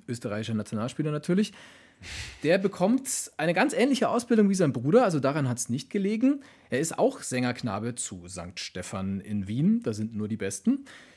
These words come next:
Michael Haydn macht sich als Kirchenmusiker zu Lebzeiten einen durchaus großen Namen.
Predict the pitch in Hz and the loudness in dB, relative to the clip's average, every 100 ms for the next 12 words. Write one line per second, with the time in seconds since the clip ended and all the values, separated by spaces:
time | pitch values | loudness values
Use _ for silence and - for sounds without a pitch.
0 | _ _ 208 247 160 143 185 175 165 170 | _ _ 2 4 4 4 2 4 2 0
1 | 156 151 - 220 233 151 123 113 107 110 | 0 0 2 2 4 2 0 -2 -4 -4
2 | 101 - 113 117 - 123 123 110 123 123 | -4 -4 -4 -4 -4 -4 -4 -2 0 2
3 | 220 269 - 165 185 185 - - _ - | 2 2 -2 -2 0 -2 -8 -14 _ -6
4 | 131 156 - 147 139 - 110 98 180 73 | -2 -2 0 0 0 -2 -4 -4 -8 -14